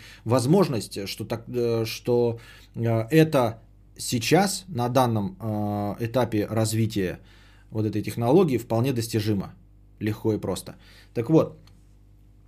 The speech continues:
а с-, распространяемость, э, кори, мы вот этот вот вич, который полгода скрывается, то есть за полгода один носитель, пациент номер, номер ноль, полгода ходит, всех заражает этой корью.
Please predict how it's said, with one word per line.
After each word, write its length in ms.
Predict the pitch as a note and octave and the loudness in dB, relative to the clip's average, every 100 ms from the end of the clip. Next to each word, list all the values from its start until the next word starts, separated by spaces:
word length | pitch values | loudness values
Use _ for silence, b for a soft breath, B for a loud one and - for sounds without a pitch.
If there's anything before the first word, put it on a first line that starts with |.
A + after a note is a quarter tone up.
| - - - - | -20 -20 -14 -6
а 120 | B2 | -6
с-, 180 | A2+ - | -6 0
распространяемость, 1000 | D#3 D3 D#3 D3 E3 E3+ C3 A2+ G#2+ - | 2 4 2 4 6 6 6 2 0 2
э, 460 | A#2 A2 A2+ A2 G#2+ | 4 6 6 4 0
кори, 460 | - G3+ B3+ - - - b b b - | 6 8 10 6 0 -18 b b b 0
мы 160 | C3 D#3+ | 6 8
вот 120 | D3 | 8
этот 220 | D3 A#2+ | 4 4
вот 160 | C#3 B2 | 2 4
вич, 220 | D#3 D#3+ | 4 4
который 320 | A2+ B2 A#2 | 2 6 6
полгода 400 | B2+ C3 B2+ A2 | 6 6 6 2
скрывается, 560 | - A#2+ E3 G#3 - G2+ | 2 6 8 6 4 0
то 80 | |
есть 100 | B2 | 2
за 80 | A2+ | 2
полгода 600 | A#2+ D#3 C3+ A#3+ F3+ G2+ b b b | 6 6 8 6 6 4 b b b
один 400 | - A#2 B2 B2+ | -2 2 4 4
носитель, 480 | G#2 G#2+ F#3+ F3+ G2+ | 2 2 0 2 -2
пациент 440 | F#2 A2 C3+ G#2+ | -2 -2 0 0
номер, 380 | A2+ G#2+ A2+ A2+ | 0 0 2 0
номер 320 | B2+ B2 A2+ | 2 2 2
ноль, 200 | A2+ F3 - | 6 6 8
полгода 460 | D3+ C3 C3+ G#2+ | 6 6 4 2
ходит, 280 | G2+ D#3+ A2+ | 0 0 0
всех 200 | - A2+ | -2 -2
заражает 460 | F#2+ G#2+ G#2 D3+ B2+ | 0 0 0 0 -2
этой 180 | G2 F#2 | -8 -6
корью. 340 | G2+ F2+ F2+ | -6 -6 -8